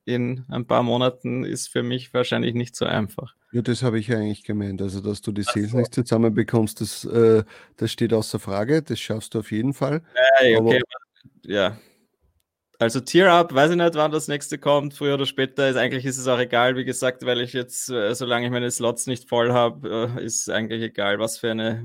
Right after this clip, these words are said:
Speaker 1: Möglichkeit ich hätte, hochzuladen, solange ich's
Speaker 2: Ja.
Speaker 1: nicht. Aber natürlich möchte ich jetzt, äh, hochladen. Immer wieder bin ich eh ganz fleißig, aber ja, ob's jetzt ein paar Wochen später oder früher ist, so genau nehme ich das nicht.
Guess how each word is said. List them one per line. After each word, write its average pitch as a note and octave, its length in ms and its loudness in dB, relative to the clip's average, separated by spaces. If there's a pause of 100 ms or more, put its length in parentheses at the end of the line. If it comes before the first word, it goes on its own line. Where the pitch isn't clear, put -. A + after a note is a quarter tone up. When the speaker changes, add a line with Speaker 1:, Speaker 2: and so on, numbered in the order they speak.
Speaker 1:
Möglichkeit A2+ 920 -2
ich - 200 -12
hätte, G#2+ 360 -2
hochzuladen, G#2 800 -4
solange G2+ 380 -6
ich's G#2+ 120 -6
Speaker 2:
Ja. G#2 60 -2
Speaker 1:
nicht. - 160 -8 (760)
Aber G#2 220 0
natürlich G#2 440 0
möchte G2+ 260 -2
ich G#2 60 -4
jetzt, - 320 -4
äh, F#2+ 340 -4
hochladen. B2 640 2
Immer G#2+ 260 4
wieder A2 220 4
bin A2 180 -2
ich A2 140 0
eh G#2+ 160 0
ganz G#2+ 240 -2
fleißig, G2+ 560 -2
aber G2+ 320 -6 (1400)
ja, - 260 0 (180)
ob's - 240 0
jetzt B2+ 180 2
ein G2+ 100 4
paar G#2+ 160 6
Wochen G#2 220 2
später G2+ 500 4
oder G2 140 4
früher G#2 400 2
ist, G2+ 240 0
so G2 140 -4
genau F#2+ 280 0
nehme F#2+ 200 -4
ich G2+ 100 -10
das - 220 -10
nicht. - 400 -12